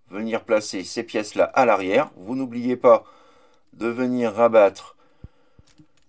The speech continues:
voilà, les deux parties du guidon vers l'avant.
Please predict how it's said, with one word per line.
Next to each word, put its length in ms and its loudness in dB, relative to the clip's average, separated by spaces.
voilà, 320 -4
les 420 -6
deux 200 -6
parties 600 -4
du 180 -8
guidon 340 -8
vers 280 0
l'avant. 400 0